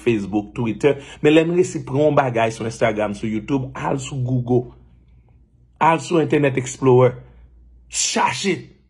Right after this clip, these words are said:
Depann de nou. Se pou nou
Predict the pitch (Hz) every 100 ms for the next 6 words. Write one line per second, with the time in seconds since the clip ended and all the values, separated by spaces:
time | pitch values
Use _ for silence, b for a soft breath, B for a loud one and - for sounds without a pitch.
0 | _ _ _ _ _ _ _ _ _ -
1 | 139 127 - 131 214 202 196 190 170 170
2 | 165 165 123 - _ _ b b 262 247
3 | 208 208 -